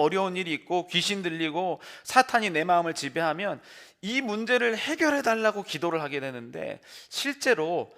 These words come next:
우리가 해야 되는 기도는 "예수님이 내 마음의 주인 되오시옵소서.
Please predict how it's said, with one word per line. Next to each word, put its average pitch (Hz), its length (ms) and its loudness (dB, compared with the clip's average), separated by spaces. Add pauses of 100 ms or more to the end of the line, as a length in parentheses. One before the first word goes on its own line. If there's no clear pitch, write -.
(100)
우리가 208 380 6
해야 220 180 6
되는 185 260 2
기도는 139 540 -6 (320)
"예수님이 143 600 -2
내 135 180 0
마음의 185 420 -2
주인 175 340 -6
되오시옵소서. 127 680 -8